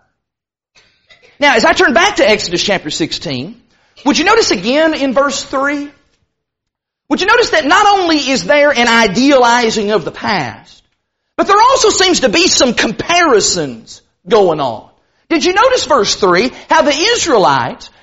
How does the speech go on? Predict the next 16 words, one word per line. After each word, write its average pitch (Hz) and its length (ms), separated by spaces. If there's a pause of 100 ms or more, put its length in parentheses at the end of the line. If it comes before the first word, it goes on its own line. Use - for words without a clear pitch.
they're 415 220
comparing 311 600
their 330 400
provisions, 185 760
or 190 180
maybe 190 260
the 165 120
lack 196 400
thereof, 190 800 (400)
they're 415 160
comparing 381 520
that 392 460
to 277 120
those 233 280
meat 226 420
pots - 800